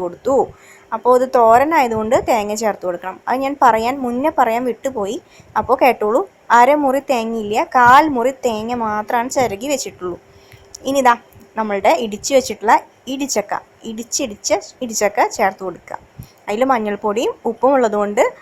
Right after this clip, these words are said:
മഞ്ഞൾപ്പൊടി ഇട്ട് കൊടുത്തിട്ടില്ല. ഉപ്പ് നിങ്ങൾക്ക് വേണമെങ്കിൽ കുറച്ചും കൂടിയും ചേർത്ത് കൊടുക്കാം. കാരണം, ആ, ഇതെല്ലാം കൂടി മിക്സായി വരുമ്പോൾ കുറച്ച് ഉപ്പ് ചിലപ്പോൾ കുറഞ്ഞു വെച്ചെങ്കിൽ നമുക്ക് ചേർത്ത് കൊടുക്കണമല്ലോ,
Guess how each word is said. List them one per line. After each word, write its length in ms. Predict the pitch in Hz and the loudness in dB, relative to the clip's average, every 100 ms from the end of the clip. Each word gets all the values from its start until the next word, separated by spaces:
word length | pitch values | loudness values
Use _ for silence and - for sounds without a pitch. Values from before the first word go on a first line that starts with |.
| - _ 254 | -20 _ -4
മഞ്ഞൾപ്പൊടി 380 | 254 247 247 269 | -4 0 0 2
ഇട്ട് 100 | 247 | 2
കൊടുത്തിട്ടില്ല. 500 | 208 202 - 190 196 349 - _ - | 2 0 -8 -4 0 -2 -4 _ -14
ഉപ്പ് 200 | 220 277 294 | -4 0 0
നിങ്ങൾക്ക് 200 | 262 285 | 0 4
വേണമെങ്കിൽ 640 | 269 247 277 302 226 294 403 | 4 4 2 0 -2 -4 0
കുറച്ചും 280 | 233 - 220 | 0 0 -6
കൂടിയും 240 | 208 277 339 | -4 -4 2
ചേർത്ത് 280 | 285 226 220 | 4 4 0
കൊടുക്കാം. 320 | 196 - 185 - - - - | -2 -6 -12 -14 -20 -20 0
കാരണം, 360 | 247 233 240 269 - 247 247 | 4 4 2 -4 -2 -2 0
ആ, 20 | 240 233 247 | 0 -2 2
ഇതെല്ലാം 380 | 254 262 254 262 | 2 4 2 4
കൂടി 120 | 269 269 | 2 0
മിക്സായി 320 | 262 - 262 254 | -4 0 2 2
വരുമ്പോൾ 260 | 247 262 277 | 2 -2 -2
കുറച്ച് 220 | 254 285 | -4 -6
ഉപ്പ് 120 | 262 269 | -8 -4
ചിലപ്പോൾ 300 | 277 262 - 302 | -2 0 2 4
കുറഞ്ഞു 280 | 294 254 247 | 4 2 -2
വെച്ചെങ്കിൽ 360 | 247 247 247 440 _ _ _ _ - | -4 -4 -6 -6 _ _ _ _ -4
നമുക്ക് 260 | 262 285 294 202 | 0 6 6 6
ചേർത്ത് 220 | 202 - 285 | 4 6 6
കൊടുക്കണമല്ലോ, 440 | 262 226 175 170 | 6 2 -2 -6